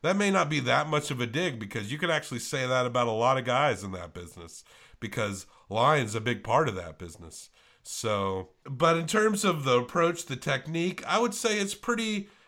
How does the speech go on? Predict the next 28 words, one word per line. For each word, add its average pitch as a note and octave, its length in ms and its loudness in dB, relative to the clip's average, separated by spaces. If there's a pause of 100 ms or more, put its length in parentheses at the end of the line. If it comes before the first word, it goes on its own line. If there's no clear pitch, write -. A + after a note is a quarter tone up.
it's F3 160 -6
one G#3 140 0
of G#3 60 0
those F#3 200 2
basic F3 540 -2
average, D#3 680 0
kinda D#3 440 2 (380)
like D3+ 280 0
a D#3 100 2
good D#3+ 300 0
standard D3 560 0
for B2+ 200 0
a A#2+ 40 2
thirty A#2+ 300 -2
for B2 140 -4
thirty G#2+ 320 -2
film. F2 560 -8 (280)
I A#2+ 80 0
would C#3+ 120 0
say D3 180 0
the B2+ 120 -4
director A#2+ 420 2
did G#2+ 340 -2 (240)
overall A#2+ 540 4
a G2+ 40 -2
pretty A2+ 280 -6
good G2 180 -4
job. F#2 460 -4